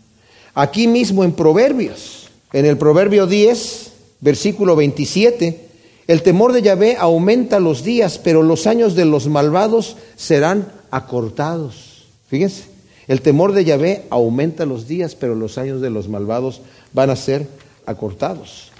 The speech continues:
Y en el Salmo cincuenta y cinco, la, la segunda parte del versículo veintitrés,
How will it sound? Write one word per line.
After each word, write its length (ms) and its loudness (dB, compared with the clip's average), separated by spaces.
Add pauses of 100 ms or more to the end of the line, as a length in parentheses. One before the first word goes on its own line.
(560)
Y 160 4
en 120 4
el 540 2
Salmo 340 0
cincuenta 480 -4
y 60 0
cinco, 640 -4 (320)
la, 240 4
la 120 0
segunda 380 0
parte 240 0
del 160 2
versículo 960 0 (260)
veintitrés, 880 -2